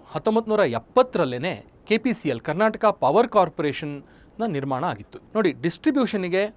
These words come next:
ಒಂದು ಬೇರೆ ಕಂಪನಿಗಳಿದಾವೆ, ವಿದ್ಯುತ್ ಉತ್ಪಾದನೆಗೆ ಬೇರೆ ಕಂಪನಿ ಇದೆ, ಪ್ರಸರಣಕ್ಕೆ ಬೇರೆ ಕಂಪನಿ ಇದೆ. ಒಂದಕ್ಕೊಂದು ಸಂಬಂಧ ಇಲ್ಲ. ಅವರವರ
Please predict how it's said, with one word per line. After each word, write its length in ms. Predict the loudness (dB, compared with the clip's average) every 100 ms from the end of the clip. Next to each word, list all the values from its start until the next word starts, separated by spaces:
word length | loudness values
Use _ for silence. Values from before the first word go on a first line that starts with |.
| -6
ಒಂದು 280 | -6 -4 -10 -6
ಬೇರೆ 240 | 0 0
ಕಂಪನಿಗಳಿದಾವೆ, 800 | 0 -6 -6 -6 -4 -6 -4 -6 -6 _ _ _ -20 -20 -6
ವಿದ್ಯುತ್ 340 | -2 0 0 0
ಉತ್ಪಾದನೆಗೆ 680 | -4 4 6 6 6 2
ಬೇರೆ 220 | 2 2 0
ಕಂಪನಿ 360 | -4 -12 -12
ಇದೆ, 200 | -8 -8
ಪ್ರಸರಣಕ್ಕೆ 880 | -8 -18 2 4 6 4 4 0 -6
ಬೇರೆ 220 | -2 0
ಕಂಪನಿ 380 | -2 -6 -12 -14
ಇದೆ. 140 | -14 -16 -20 _ _ -20 -4 2
ಒಂದಕ್ಕೊಂದು 440 | 4 4 2 0
ಸಂಬಂಧ 340 | 0 -2 -2
ಇಲ್ಲ. 180 | -2 0
ಅವರವರ 440 | 2 4 6 6